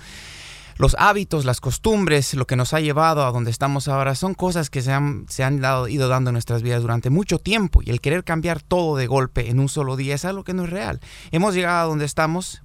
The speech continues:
por un proceso y por ese mismo proceso tenemos que llegar a otro lugar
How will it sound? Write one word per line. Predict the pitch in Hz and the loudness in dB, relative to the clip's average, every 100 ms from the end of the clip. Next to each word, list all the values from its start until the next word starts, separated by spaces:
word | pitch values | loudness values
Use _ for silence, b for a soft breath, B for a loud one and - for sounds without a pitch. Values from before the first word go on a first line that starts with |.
| - | -6
por | 131 | -2
un | 139 | 0
proceso | 147 135 185 196 - | 2 2 0 -4 -4
y | 110 | -2
por | - 143 | 2 2
ese | 165 | 2
mismo | 170 165 151 | 0 0 -2
proceso | 160 151 147 151 | -2 0 -2 -4
tenemos | 147 135 127 135 | -4 -2 -2 -2
que | - | -4
llegar | 127 120 123 | -4 -2 -4
a | 85 | -6
otro | 92 143 - | -6 -4 -4
lugar | 131 110 120 | -2 0 -2